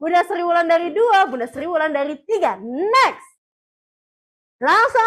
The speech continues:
aja, buat yang namanya terpanggil, langsung resign dan nyalakan kamera supaya kita tahu kalau sahabat badak itu hadir. Wuh, ya, ya, Kak Dani.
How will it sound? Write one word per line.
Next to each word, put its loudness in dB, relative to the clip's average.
aja, 2
buat 4
yang 2
namanya 2
terpanggil, 0
langsung 0
resign -2
dan 0
nyalakan 0
kamera 0
supaya 0
kita -2
tahu 2
kalau 2
sahabat -4
badak -2
itu -6
hadir. 0
Wuh, 0
ya, 4
ya, 6
Kak 4
Dani. 4